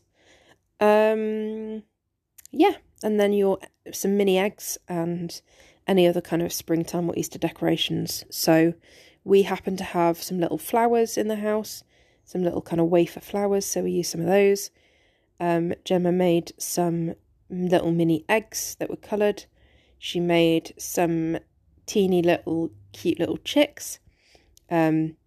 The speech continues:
so you can see the photo on the website. It's really, really cute. Um, so yeah, they're really, really delicious.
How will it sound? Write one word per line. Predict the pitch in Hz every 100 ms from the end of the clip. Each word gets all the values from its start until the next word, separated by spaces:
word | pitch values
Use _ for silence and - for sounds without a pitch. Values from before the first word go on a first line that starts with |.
| _
so | -
you | 175
can | 175
see | 175 190
the | 185 160 160
photo | 160 185 160 160 147 147 -
on | 151 147 151 - _ _ _ _ _ _ _ _
the | - 156 147 139 139 - _ _ -
website. | 160 156 - 123 139 - _ -
It's | 175 - 170
really, | 165 156
really | 156
cute. | - - 160 160 _ _ _ _ - _ _ _ _ _
Um, | 180 180 180 185 - - -
so | - 208
yeah, | 208 214
they're | 190
really, | 202 247 240
really | 220 185
delicious. | 180 185 180 - 151 165 -